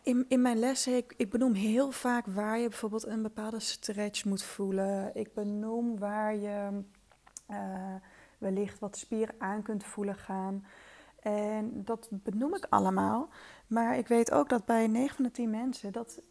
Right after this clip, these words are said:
eh, dat je dat gewoon echt, dat dat heel, voelen heel moeilijk is. Dat hoe beter je spieren ontwikkeld zijn, hoe makkelijker je ook dingen voelt. Dus op het moment dat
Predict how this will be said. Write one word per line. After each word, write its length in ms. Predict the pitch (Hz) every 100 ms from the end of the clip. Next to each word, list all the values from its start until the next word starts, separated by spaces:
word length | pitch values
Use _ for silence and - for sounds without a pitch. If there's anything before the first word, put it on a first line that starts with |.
| -
eh, 400 | 214 226 220 220 214 -
dat 180 | 254
je 40 | -
dat 140 | 277
gewoon 240 | - 262 254
echt, 400 | 269 - - - - _ -
dat 140 | 233
dat 160 | 254 240
heel, 160 | 233
voelen 360 | - - 302 233
heel 260 | 214 311
moeilijk 460 | 269 262 320 233 -
is. 520 | 190 175 - - - - - - - - -
Dat 280 | 226 233
hoe 220 | 233 240 220
beter 380 | 233 262 277
je 100 | 247
spieren 460 | 214 - 262 254 -
ontwikkeld 520 | 208 180 226 262 -
zijn, 480 | - 196 196 220 269 - - -
hoe 220 | 220 220
makkelijker 720 | 214 240 254 254 233 220 220
je 160 | 208 -
ook 260 | 196 185
dingen 260 | 180 196 190
voelt. 560 | - - 254 220 196 -
Dus 200 | 214 - - - -
op 160 | - 233
het 100 | 233
moment 300 | 226 226 240
dat 140 | 233